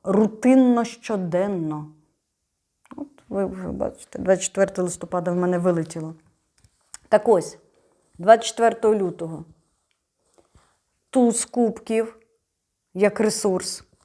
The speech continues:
Дев'ятка кубків. Я чекаю гостей. До речі, як варіант, що так можуть такий хід зробити. Недаремно Байден, да, їде до нас, до України. Ще можуть поприїздити президенти.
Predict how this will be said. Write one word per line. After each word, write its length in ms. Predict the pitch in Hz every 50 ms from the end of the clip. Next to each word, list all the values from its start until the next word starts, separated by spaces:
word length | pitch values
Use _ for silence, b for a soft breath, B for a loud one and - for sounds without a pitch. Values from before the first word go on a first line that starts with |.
| _ _ _ _ _ _ -
Дев'ятка 680 | 160 160 180 214 214 240 240 240 220 220 226 - 196
кубків. 640 | 185 190 - 208 190 - - - - 160 - - _ _ _ _ _ _ _ _ _ _ _ _ _ _ _ _ _ _ _ _ _ _ _ _
Я 220 | - 180 185 202 196
чекаю 520 | 202 - 220 220 - 214 208 202 208 202
гостей. 560 | 180 147 190 185 175 - - - - 160 151
До 180 | 170 - 302 415
речі, 380 | 440 554 302 196 - - - 175
як 220 | 196 226 - -
варіант, 460 | 370 392 415 427 311 202 180 175 -
що 120 | - - -
так 200 | - 240 - 262
можуть 360 | 262 285 277 254 247 240 -
такий 240 | 262 247 - 247 240
хід 260 | - 339 330 277 214
зробити. 420 | 208 - 165 165 170 165 - 170
Недаремно 540 | 175 190 190 185 208 226 294 320 320 269 233
Байден, 520 | 202 170 190 180 170 165 151 170 160 165
да, 120 | 160 196 220
їде 340 | 233 208 190 180 170 175 170
до 160 | 165 170 175
нас, 240 | 165 165 170 160 160
до 120 | 170 170
України. 420 | 165 - 180 180 180 170 165 - b b b b b b b b b
Ще 220 | - - 349 370
можуть 580 | 370 370 349 330 320 330 - - - _ _ _
поприїздити 880 | 392 - 370 - 339 339 320 320 320 294 277 254 277 311 294 - 277
президенти. 1040 | 254 262 - 247 240 220 247 262 233 240 247 240 220 208 196 208 214 202 196 202 -